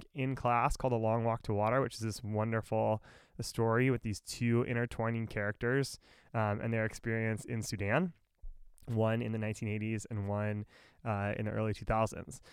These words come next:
And the kids seem to really like it. They were supposed to finish it last night, and then we're gonna just finish it up today, uh, with some work that they're gonna turn in. But, um, they were doing that and also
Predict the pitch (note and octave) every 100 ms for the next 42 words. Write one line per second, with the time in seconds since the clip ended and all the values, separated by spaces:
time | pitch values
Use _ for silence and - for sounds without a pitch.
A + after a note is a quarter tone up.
0 | - - C3 A2 G#2+ G#2+ G#2+ - - -
1 | _ C3 - C3 G#2+ C3+ A#2+ A2 A#2+ B2+
2 | B2 B2 C3+ C#3+ B2+ A#2 A#2+ - - C3
3 | B2+ B2+ - A2 G#2+ A2 - A2+ A#2+ C#3
4 | A#2 A2 G#2+ G#2 G#2+ G2 - - A#2 G#2+
5 | A2 A2 - G#2+ G#2+ A2 A2 - - -
6 | - G#2+ G2+ G#2+ G#2+ G2+ A#2 - A2+ B2
7 | B2 B2 C3 C#3+ F3+ - - _ A#2+ A#2
8 | A2 - - A2 G#2 G#2+ G#2+ A2 - -
9 | B2 A#2+ A2 C3 A#2+ C3 C3+ B2+ C3+ C3
10 | - - B2 C3 - C3 A#2+ A#2 A2+ A#2